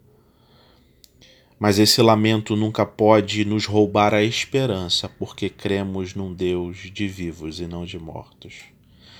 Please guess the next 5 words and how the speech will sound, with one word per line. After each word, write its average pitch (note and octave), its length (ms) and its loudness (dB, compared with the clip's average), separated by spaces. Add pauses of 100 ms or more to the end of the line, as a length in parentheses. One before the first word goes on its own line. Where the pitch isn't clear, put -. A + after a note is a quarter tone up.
(200)
Cremos G2 500 0
num F#2+ 200 -6
Deus F#2 260 0
da F2 120 -4
ressurreição G2 1000 -6